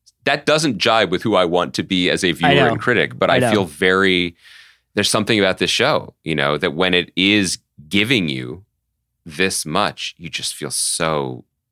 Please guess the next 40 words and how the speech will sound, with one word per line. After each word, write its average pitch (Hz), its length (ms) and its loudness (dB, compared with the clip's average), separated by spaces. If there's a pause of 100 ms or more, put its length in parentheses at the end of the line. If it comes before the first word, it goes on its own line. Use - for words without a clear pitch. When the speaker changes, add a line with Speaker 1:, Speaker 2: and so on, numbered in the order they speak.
(100)
Speaker 1:
lucky 76 400 -6
to 71 80 -4
be 67 80 -10
receiving 65 420 -8
it. - 140 -20 (840)
Speaker 2:
We 180 120 2
can 208 100 -2
wrap 175 240 2
it 160 60 2
up 156 160 0
there. 127 280 2
We 127 120 0
were 127 80 0
produced, 120 340 -4
as 113 100 -2
always, 107 220 0
by 107 140 -2
Kaya 113 240 -2
McMullen. 110 480 -2
Greenwald 113 360 0
and 113 80 -2
I 110 80 0
will 110 120 0
be 110 100 -2
back 107 380 -2
on 110 120 -4
Thursday 120 460 -2
talking 107 320 -2
about 104 220 -2
Andor. 107 400 -2
We 98 160 -4
should 101 180 -6
hopefully 104 320 -6
have 101 140 -4
a 95 40 -8
special 95 360 -4
guest 101 260 -6
for 98 100 -8
that 95 200 -2
one. 98 260 -4